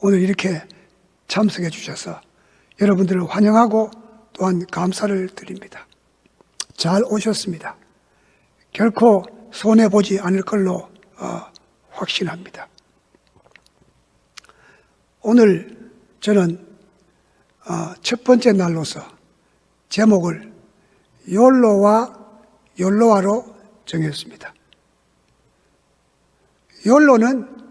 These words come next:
와이 오 엘 오입니다. 그것은 You Only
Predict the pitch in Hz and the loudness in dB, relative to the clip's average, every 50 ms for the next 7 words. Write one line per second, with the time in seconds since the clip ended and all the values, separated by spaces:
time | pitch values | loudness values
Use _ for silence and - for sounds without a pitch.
0 | - _ _ _ _ _ _ _ 190 214 226 233 226 214 220 - - 226 247 254 | -20 _ _ _ _ _ _ _ 2 4 4 4 2 0 -2 -2 2 6 6 8
1 | 254 254 254 - - - 214 208 202 185 185 - - - - 185 180 160 156 170 | 8 6 4 0 -8 -4 -2 0 0 -2 -2 -6 -12 -10 -8 -8 -8 -8 -10 -16
2 | - - _ - - _ _ _ _ _ _ _ _ _ _ _ _ _ _ _ | -20 -20 _ -20 -20 _ _ _ _ _ _ _ _ _ _ _ _ _ _ _
3 | _ _ _ _ - 220 233 - 233 233 240 247 - - - - - - - _ | _ _ _ _ 0 0 2 2 4 2 2 2 -2 -10 -20 -20 -20 -20 -20 _
4 | _ _ _ _ _ _ _ _ _ _ _ _ _ _ _ _ _ _ _ _ | _ _ _ _ _ _ _ _ _ _ _ _ _ _ _ _ _ _ _ _
5 | _ _ _ _ _ _ _ _ _ _ _ _ _ _ _ _ _ _ _ _ | _ _ _ _ _ _ _ _ _ _ _ _ _ _ _ _ _ _ _ _
6 | _ _ _ _ _ _ _ _ _ _ _ _ _ _ _ _ _ - 220 269 | _ _ _ _ _ _ _ _ _ _ _ _ _ _ _ _ _ 4 6 8
7 | 285 277 269 262 262 254 277 294 302 285 262 277 269 247 233 | 8 8 6 4 4 6 6 6 6 6 4 2 2 2 0